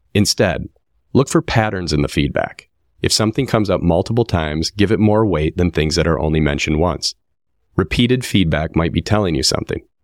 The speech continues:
Remember, you're never as good as the people say you are, and you're never as bad as the critics say you are.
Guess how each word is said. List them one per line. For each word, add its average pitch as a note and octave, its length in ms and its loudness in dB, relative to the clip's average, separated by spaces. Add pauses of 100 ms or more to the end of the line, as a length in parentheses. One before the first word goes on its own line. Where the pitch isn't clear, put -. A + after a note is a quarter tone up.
(300)
Remember, G#2 640 0
you're E2+ 140 2
never G#2 440 2
as G#2+ 160 2
good F2+ 240 2
as E2 120 0
the D#2+ 100 -2
people D#2+ 280 -2
say - 220 -2
you C#2+ 220 0
are, - 280 -4 (280)
and F2+ 120 2
you're F2 100 4
never E2+ 320 0
as D2 100 -2
bad D2 380 -2
as C#2+ 140 -4
the D#2+ 80 -4
critics C2+ 360 -2
say C#2+ 140 0
you C2+ 160 -2
are. - 260 -4